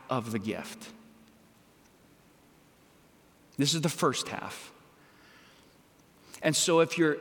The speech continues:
if, if you're trying to figure out what do you do in response to this, what I want you to think about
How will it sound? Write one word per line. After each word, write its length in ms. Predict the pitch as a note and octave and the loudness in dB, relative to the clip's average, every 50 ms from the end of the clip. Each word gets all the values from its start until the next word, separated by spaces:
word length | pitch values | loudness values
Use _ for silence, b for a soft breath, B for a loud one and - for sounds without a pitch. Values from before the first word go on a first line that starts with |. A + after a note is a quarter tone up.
| - | -2
if, 200 | - D#3+ C#3 - - | -4 -4 -4 -2 -2
if 220 | - D#3+ D3+ D3 - | 0 0 0 2 0
you're 80 | D3 | 0
trying 420 | C#3+ - - - D#3+ D#3+ F3 F#3 F#3 | 0 0 0 2 2 4 4 4 2
to 60 | F#3 | 2
figure 260 | F3 - F#3+ D#3 D#3 | 2 2 2 2 4
out 240 | C#3+ C3 C3 - - | 4 2 2 0 2
what 180 | C3+ C3 D3+ D#3 | 4 4 4 4
do 60 | F3 | 2
you 140 | F3 F3+ E3 | 0 0 -2
do 480 | C3 A#2 A#2+ C3 D3+ D#3 D3+ D#3 D3+ | -2 -4 -4 2 4 6 6 6 6
in 80 | C#3 B2+ | 4 2
response 600 | B2 A#2 - - - - A#2+ A2+ A2 G#2+ - - | 2 0 -2 -4 -2 -2 -2 -2 -2 -4 -6 -6
to 60 | - | -8
this, 500 | G#2+ G#2+ G2+ - G#2+ - - - - - - - B B B B B B B B B B B B B B B _ _ - - - _ _ _ _ _ _ _ - _ - - | -6 -6 -6 -6 -6 -8 -10 -10 -12 -14 -16 -20 B B B B B B B B B B B B B B B _ _ -20 -20 -20 _ _ _ _ _ _ _ -20 _ -14 -6
what 160 | - C3+ D3 | 0 0 2
I 80 | C#3+ C3+ | 2 2
want 300 | C#3+ D3 D3 F3 E3 F3 | 2 2 2 0 2 2
you 80 | E3 D3+ | 2 2
to 60 | D#3 | 2
think 300 | D3 - - D#3+ D#3 - | 0 -2 0 -2 0 0
about 400 | D3 B2 A#2 A#2 A#2+ A#2+ - - | 0 0 0 -2 -2 -4 -4 -6